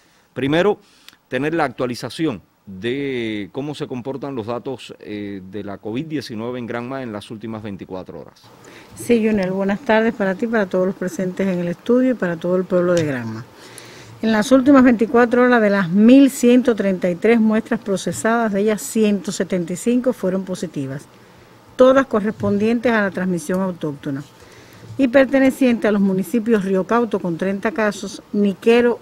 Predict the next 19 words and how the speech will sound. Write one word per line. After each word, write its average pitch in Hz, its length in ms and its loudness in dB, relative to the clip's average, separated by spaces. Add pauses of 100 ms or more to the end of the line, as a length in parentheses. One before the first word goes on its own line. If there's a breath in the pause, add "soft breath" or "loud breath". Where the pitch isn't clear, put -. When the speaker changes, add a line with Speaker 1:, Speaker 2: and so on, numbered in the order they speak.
Speaker 2:
ocho, 226 520 0
Bayamo 190 480 0
cuarenta 202 480 -2
y 190 60 0
dos, 208 480 0
Guisa 247 360 0
veinticuatro, 190 800 -2 (120)
Bartolomé 185 640 -2
Mazó 220 520 0
uno, 202 300 0 (840 loud breath)
Manzanillo 214 840 2
cuarenta 196 380 -2
y 165 40 -6
cuatro, 190 440 0
Buey 208 380 4
Arriba 220 560 0
uno, 214 320 0 (520 loud breath)
Jiguaní 208 520 2
seis, 202 580 0